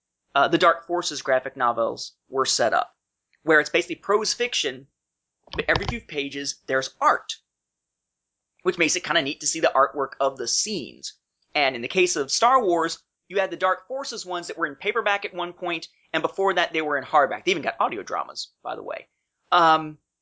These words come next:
I gotta say, even being someone who's had some of my work published in this form, I'm actually not a fan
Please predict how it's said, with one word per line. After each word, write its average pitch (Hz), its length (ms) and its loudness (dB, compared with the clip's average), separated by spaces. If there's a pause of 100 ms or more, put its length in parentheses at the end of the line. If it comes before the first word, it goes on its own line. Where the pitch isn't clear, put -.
(760)
I 175 100 2
gotta 285 180 2
say, 254 340 -2
even 262 360 -10
being 226 260 -12
someone 208 380 -6
who's 185 180 -8
had 196 320 -4
some 196 240 -2
of 190 80 0
my 190 120 2
work 175 320 -2
published 175 400 -2
in 165 120 -6
this 175 240 0
form, 165 480 -4 (560)
I'm 190 100 0
actually 302 320 2
not 165 420 2
a 190 60 4
fan 170 400 -2